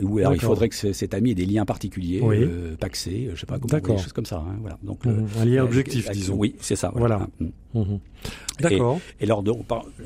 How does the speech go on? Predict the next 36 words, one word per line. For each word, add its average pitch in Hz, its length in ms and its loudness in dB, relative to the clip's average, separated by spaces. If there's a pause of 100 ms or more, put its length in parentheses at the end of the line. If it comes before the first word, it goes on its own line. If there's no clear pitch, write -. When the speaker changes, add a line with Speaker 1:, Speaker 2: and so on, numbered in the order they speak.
Speaker 1:
il 95 60 0
y 101 40 6
a 160 40 6
aussi - 180 0
un 101 60 4
critère 104 280 2
aujourd'hui, 98 340 4
c'est - 160 0
que 110 100 0
toute - 220 -4
personne 117 540 2 (340)
qui - 100 0
apporte 104 240 0
la 101 80 0
preuve 117 240 2
d'une 92 140 4
vie 117 160 2
commune 127 380 6
d'au 104 100 2
moins 101 180 4
deux 113 300 4
ans 123 80 4
avec 98 160 0
le 104 80 0
receveur, 98 640 2 (560)
euh, 101 180 -10
on 92 60 -10
le 90 60 -12
peut - 120 -4
donner, 92 360 2 (180)
hein, 87 160 -8 (200)
hmm. 95 100 -4 (640)
Ou 113 120 6
alors, 117 380 4
euh, 92 400 2 (880)
bon, 117 220 0